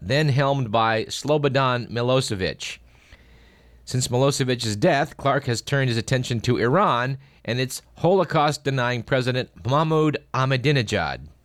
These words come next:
It is Clark who drafted Ahmadinejad's famous nineteen-page letter to George W. Bush, as well as his speeches to the U N last year. Then there's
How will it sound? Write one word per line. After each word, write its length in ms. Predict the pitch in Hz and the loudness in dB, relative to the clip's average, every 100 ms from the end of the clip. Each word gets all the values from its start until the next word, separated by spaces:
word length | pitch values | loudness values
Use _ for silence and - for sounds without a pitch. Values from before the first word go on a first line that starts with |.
| _ _ _ _ - | _ _ _ _ -4
It 120 | 123 | 2
is 160 | 147 - | 2 2
Clark 380 | 196 185 120 | 2 2 0
who 120 | - 123 | -4 -6
drafted 500 | 117 131 131 127 113 | -2 -2 -2 -4 -4
Ahmadinejad's 800 | 120 123 113 127 127 120 117 113 | -4 -4 -2 -2 0 0 0 -2
famous 440 | - 135 127 123 - - | -2 0 2 0 -2 -2
nineteen-page 840 | 117 143 117 143 127 104 127 110 | 0 0 0 0 2 2 0 2
letter 220 | 117 113 | 2 2
to 100 | 107 | 0
George 340 | 104 120 117 95 | 0 0 0 0
W. 320 | 117 110 107 | 0 2 0
Bush, 360 | 104 117 107 - - | 2 2 0 -4 -2
as 240 | 131 131 | -2 0
well 320 | 123 180 262 | 0 2 2
as 160 | 247 151 | 2 0
his 180 | 156 156 | -2 -2
speeches 560 | - 156 170 175 170 - | 0 0 0 0 0 0
to 120 | 143 | 0
the 100 | 143 | 2
U 240 | 139 170 | 4 4
N 200 | 185 214 | 4 2
last 380 | 113 78 - - | 0 -2 -6 -4
year. 320 | 76 - - - _ _ _ _ _ _ _ - _ _ - - - | -4 -4 -8 -18 _ _ _ _ _ _ _ -20 _ _ -20 -20 -6
Then 140 | 120 165 | 0 2
there's 280 | 156 131 | 2 0